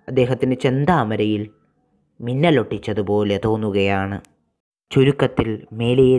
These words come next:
ലാൽ എന്ന് പറയുന്ന കവിതയിലൂടെ സൂർദാസ് ശ്രീകൃഷ്ണൻ്റെ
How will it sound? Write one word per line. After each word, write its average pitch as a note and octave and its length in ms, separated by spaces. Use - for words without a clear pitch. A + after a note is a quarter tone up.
ലാൽ B2+ 260
എന്ന് A#2+ 240
പറയുന്ന A2 500
കവിതയിലൂടെ G2+ 800
സൂർദാസ് A2 760
ശ്രീകൃഷ്ണൻ്റെ A#2+ 880